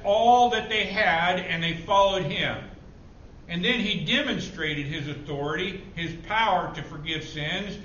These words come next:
by healing a man who was sick with palsy. That's in verse twenty-four.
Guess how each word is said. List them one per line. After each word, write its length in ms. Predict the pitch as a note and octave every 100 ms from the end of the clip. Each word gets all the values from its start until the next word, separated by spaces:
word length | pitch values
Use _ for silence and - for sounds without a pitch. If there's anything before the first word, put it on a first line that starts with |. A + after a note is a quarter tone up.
| - -
by 160 | E3
healing 420 | C#3+ E3+ A3+ A#3 A3+
a 80 | G#3+
man 380 | A#3 G#3+ E3+
who 100 | D3+
was 100 | D#3+
sick 280 | - F#3 F#3+
with 160 | E3+ D#3+
palsy. 400 | G3+ E3 C#3+ C3
That's 180 | C3+ C#3
in 80 | C#3
verse 180 | C#3+ C3+
twenty-four. 580 | C3+ C3 B2+ D3 A#2